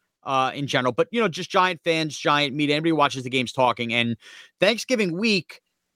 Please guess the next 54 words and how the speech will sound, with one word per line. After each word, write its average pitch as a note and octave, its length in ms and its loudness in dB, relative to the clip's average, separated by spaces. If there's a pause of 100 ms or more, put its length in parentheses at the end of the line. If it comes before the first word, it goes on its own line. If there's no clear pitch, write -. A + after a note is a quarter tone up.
(360)
I E3+ 40 -4
mean, F#3+ 120 2
let's F#3 120 -2
face B3+ 220 2
it, F3 80 -10
you're F3 80 2
at E3+ 60 -2
the F#3 80 0
dinner G3+ 260 0
table F#3 340 0
watching F3+ 280 0
the F3 60 -8
Cowboys F3 360 0
rooting E3+ 180 0
against E3 360 0
them, D#3+ 100 2
and D3 140 -2
we're F3 100 2
thinking E3 320 -2
about C#3+ 460 0 (100)
draft D#3 480 0
position D3+ 500 0
and C#3+ 120 2
everything B2+ 280 2
else. G2 160 -2
So E3 320 -2 (360)
the F#3+ 160 0
idea G3+ 260 0
that D4+ 140 -6
the G#3+ 80 -2
Giants F3+ 580 0
not A#3+ 220 2
only C4+ 200 -2
are E3+ 80 0
playing A3+ 460 -2
on D3 140 -2
Thanksgiving, C#3 500 -2
but D3 160 -2
playing B3+ 240 0
in A3+ 80 -2
a - 20 -2
game F#3+ 280 0
that F3 160 0
people F#3 260 -2
wanna F3 240 2
over, E3 600 0 (680)
you G#3+ 80 -2
know, G3 140 4 (100)
amp G#3+ 260 -2
up G#3 160 2
as F3 140 -4
a D#3+ 40 -8
big E3+ 200 0
game G3 460 0